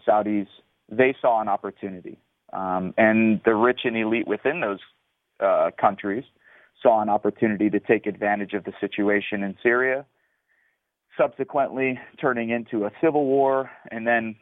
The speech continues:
what many refer to now as a new proxy war, where you have over ten nations bombing the country of Syria, and the latest bombings, as you mentioned, come from France. And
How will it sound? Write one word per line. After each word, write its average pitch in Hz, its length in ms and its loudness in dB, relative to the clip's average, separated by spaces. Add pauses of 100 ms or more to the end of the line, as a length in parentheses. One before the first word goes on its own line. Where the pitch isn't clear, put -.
what 110 220 -2
many 107 240 -2
refer 101 340 -4
to 98 200 -6
now 95 300 4
as 95 120 -4 (380)
a 104 80 -2
new 101 140 0
proxy 90 500 0
war, 73 300 -6 (100)
where 98 140 -2
you 101 140 2
have 101 300 4
over 98 280 -2 (120)
ten 110 240 0
nations 98 600 -4
bombing 98 440 2
the 98 100 -8
country 95 460 -4
of 90 80 -6 (100)
Syria, 107 420 2 (640)
and 104 220 -2
the 104 60 6
latest 107 420 2
bombings, 104 440 -2
as 101 160 -12
you 107 80 -8
mentioned, 98 500 -6
come 101 300 0
from 95 300 0 (580)
France. 131 340 2 (1080)
And 135 320 0